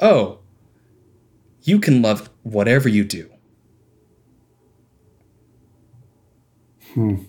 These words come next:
Speaker 2: It's, it's eye-opening in a natural, human, specific way. And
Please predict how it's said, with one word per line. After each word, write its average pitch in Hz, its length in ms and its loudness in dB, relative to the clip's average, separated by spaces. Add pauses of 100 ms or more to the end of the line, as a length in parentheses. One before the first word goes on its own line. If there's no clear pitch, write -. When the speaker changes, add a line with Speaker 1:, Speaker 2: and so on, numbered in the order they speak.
(1040)
Speaker 2:
It's, - 460 -8 (800)
it's 123 200 -2
eye-opening 123 920 0
in 107 220 -4
a 110 100 -2
natural, 107 920 -4 (680)
human, 107 840 -2 (960)
specific - 840 -4
way. 101 440 -2 (1400)
And 110 500 0